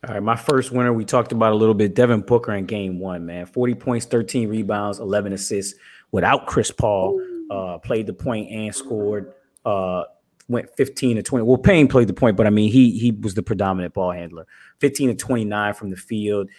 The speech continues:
Speaker 1: in a game they won one twenty to fourteen. Um, like I said, comes back out in game two, breaks his nose, I think maybe in the second quarter, still finishes with twenty points,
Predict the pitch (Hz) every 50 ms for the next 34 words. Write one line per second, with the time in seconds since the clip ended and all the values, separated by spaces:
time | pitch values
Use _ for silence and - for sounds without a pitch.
0 | _ _ _ - 98 92 92 113 104 104 101 98 98 98 95 98 95 95 95 92
1 | - 101 101 101 101 104 - - 110 104 95 92 90 - - 107 95 87 - -
2 | - 107 101 98 98 98 92 92 _ _ _ _ _ - 107 104 98 92 92 90
3 | 90 87 - _ - - - 117 110 107 104 95 - - 113 101 98 - - 127
4 | 113 95 - 110 110 - - 120 107 107 101 92 110 104 104 95 - 127 110 92
5 | - 113 110 107 - 113 101 95 104 104 101 101 95 98 - 160 139 104 104 101
6 | 98 95 87 - - - 113 - - 123 - - 139 139 135 139 139 139 - -
7 | - _ _ - - - 156 147 135 131 - 127 113 107 - - 113 101 95 92
8 | - - - - 107 104 98 - - - 120 104 101 95 - - 120 107 104 101
9 | 95 - - -